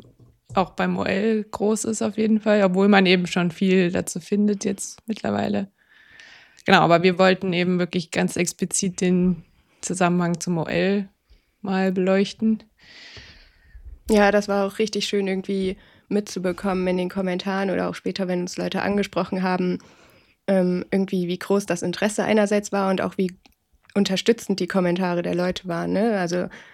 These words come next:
Speaker 2: dass uns ganz viele Leute gesagt haben, dass sie's gut
Speaker 1: Mhm.
Speaker 2: finden, dass wir das machen, dass es so ein wichtiges Thema ist. Und auch manche haben in den Kommentaren so, mm, wie soll ich sagen,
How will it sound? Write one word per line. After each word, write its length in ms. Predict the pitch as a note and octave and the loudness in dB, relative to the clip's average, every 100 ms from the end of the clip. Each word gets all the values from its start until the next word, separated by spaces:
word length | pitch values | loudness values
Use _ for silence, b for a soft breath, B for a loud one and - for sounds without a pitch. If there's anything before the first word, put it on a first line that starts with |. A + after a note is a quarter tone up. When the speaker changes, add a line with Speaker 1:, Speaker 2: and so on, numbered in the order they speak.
| B | B
Speaker 2:
dass 180 | G3 F#3+ | 0 0
uns 140 | F#3 | -4
ganz 180 | F#3 F3+ | -4 -2
viele 200 | G3 F3+ | -2 0
Leute 240 | F3 F3+ F3+ | 0 -2 -2
gesagt 300 | F3 F3 F#3 | -4 -4 -2
haben, 100 | F3 | -4
dass 140 | F3 | -4
sie's 120 | F#3 | -6
gut 180 | - G#3+ | -4 -2
Speaker 1:
Mhm. 20 | |
Speaker 2:
finden, 240 | - F#3+ G#3 | 0 -2 -2
dass 180 | F3+ G3 | -4 -2
wir 60 | |
das 180 | F#3+ F#3+ | -2 0
machen, 300 | G#3 G#3 F#3 | 0 0 -4
dass 140 | F3+ F#3+ | -4 -6
es 100 | F#3 | -4
so 80 | |
ein 120 | F#3+ F#3 | -2 0
wichtiges 420 | G#3 F3+ F#3 - | -2 -2 -6 -2
Thema 360 | G3+ G3+ F3+ | 0 2 2
ist. 180 | F3 F3+ | -2 -2
Und 120 | - | -2
auch 140 | F3 F3 B B B B | -2 -4 B B B B
manche 360 | G3 G3 G3+ F#3+ | 2 2 2 0
haben 380 | F3+ F3+ F3 - | 2 2 0 -4
in 100 | G3 | 0
den 140 | F#3+ F3+ | 0 0
Kommentaren 500 | F#3 F3+ F3+ F#3 F3+ | -2 -2 -2 -2 0
so, 260 | F3+ F3 F3 _ _ _ _ _ | 0 -2 -2 _ _ _ _ _
mm, 320 | F#3 F3+ F3 E3+ - | -2 -2 -2 -6 -8
wie 100 | G3 | -4
soll 140 | F#3 F#3+ | 0 2
ich 140 | F#3+ | 2
sagen, 480 | F#3+ F#3 F#3 F3+ F3+ | 0 2 2 0 -4